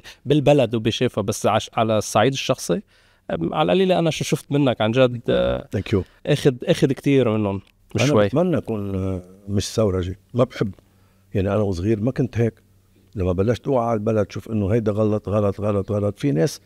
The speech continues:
Speaker 2: بتشوف الغلط تقول: "ما عليه". أنا ما فيني أقول: "ما عليه"، مشان هيك صرت أنجاجي إني فوت بمواضيع.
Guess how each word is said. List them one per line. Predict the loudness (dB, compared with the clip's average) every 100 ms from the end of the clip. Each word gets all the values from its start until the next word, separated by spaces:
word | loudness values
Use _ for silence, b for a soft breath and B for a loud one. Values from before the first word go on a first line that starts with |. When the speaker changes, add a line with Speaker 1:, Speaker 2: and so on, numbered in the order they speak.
| b b _
Speaker 2:
بتشوف | -4 -2 -2
الغلط | 0 2 0
تقول: | -2 -2
"ما | 0
عليه". | 0 -2 -4 -10 _ _ -4
أنا | -2
ما | -2
فيني | 0 0
أقول: | 0 0
"ما | 0
عليه"، | 0 -2
مشان | -2 0
هيك | 0 -2
صرت | -6 -6 -4
أنجاجي | -2 0 2 2 0 -2 b b b -4
إني | -4
فوت | -2 -2
بمواضيع. | -2 0 0 0 -2